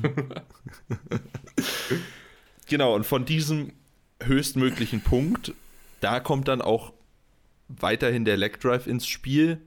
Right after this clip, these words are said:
oder immer noch. Du solltest dich vorher nach hinten drücken und diese Spannung aufrechterhalten, dass du da eben in Position bleibst und dann Spannung hast, wenn du die Stange auf der Brust ablegst. Da kann man sich auch immer ganz gut vorstellen, äh, stell dir vor, du hast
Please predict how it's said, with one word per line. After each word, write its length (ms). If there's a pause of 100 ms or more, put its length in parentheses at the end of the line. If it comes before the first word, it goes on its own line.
(100)
oder 240
immer 200
noch. 360 (140)
Du 60
solltest 360
dich 100
vorher 480
nach 160
hinten 300
drücken 260
und 200
diese 180
Spannung 360
aufrechterhalten, 920 (320)
dass 220
du 120
da 260
eben 260
in 160
Position 680
bleibst 440
und 140
dann 140
Spannung 420
hast, 300
wenn 120
du 60
die 140
Stange 260
auf 140
der 120
Brust 300
ablegst. 480 (580)
Da 140
kann 140
man 100
sich 160
auch 120
immer 180
ganz 240
gut 120
vorstellen, 560 (440)
äh, 260
stell 220
dir 100
vor, 160
du 140
hast 340